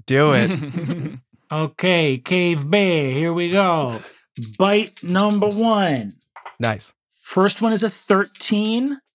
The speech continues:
Speaker 1: Okay, that doesn't do it.
Speaker 3: Next one is a seventeen.
Speaker 1: That will do it.
Speaker 3: Uh, and next one is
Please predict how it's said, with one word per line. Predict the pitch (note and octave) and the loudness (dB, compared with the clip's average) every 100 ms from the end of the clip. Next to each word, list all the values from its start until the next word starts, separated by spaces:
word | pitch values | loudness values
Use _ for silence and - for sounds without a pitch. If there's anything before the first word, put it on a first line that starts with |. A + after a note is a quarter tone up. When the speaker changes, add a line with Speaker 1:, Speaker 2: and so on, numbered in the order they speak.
| _ _ _ - | _ _ _ -4
Speaker 1:
Okay, | A#2 G2+ G2 - | -2 -2 -6 -6
that | C3+ B2+ | 0 0
doesn't | B2 A#2+ | 0 0
do | A#2+ B2+ | 0 -2
it. | A#2 _ _ _ _ _ _ _ _ - | -4 _ _ _ _ _ _ _ _ -4
Speaker 3:
Next | D3+ F3+ G3 - | 2 2 0 -2
one | G#3 G3+ | 0 0
is | G3+ E3+ | 0 -2
a | E3 | -2
seventeen. | - - G3+ G3 A3 G#3 - A3+ A3+ A#3 C4 D#4 D#4 _ - | -4 0 2 2 0 -4 -4 -2 0 0 -2 -4 -12 _ 0
Speaker 1:
That | A#2+ | 2
will | A#2+ B2 | 4 2
do | B2+ D3 | 2 2
it. | E3 - C3+ _ _ _ - - _ _ _ - _ _ _ _ _ - | 2 -2 -14 _ _ _ -20 -20 _ _ _ -20 _ _ _ _ _ -6
Speaker 3:
Uh, | E3+ E3 E3 | -2 0 2
and | F3 F#3 | 2 4
next | G#3 - | 2 2
one | G#3 G#3 - | 0 0 2
is | F#3+ G3 F#3 | 2 2 0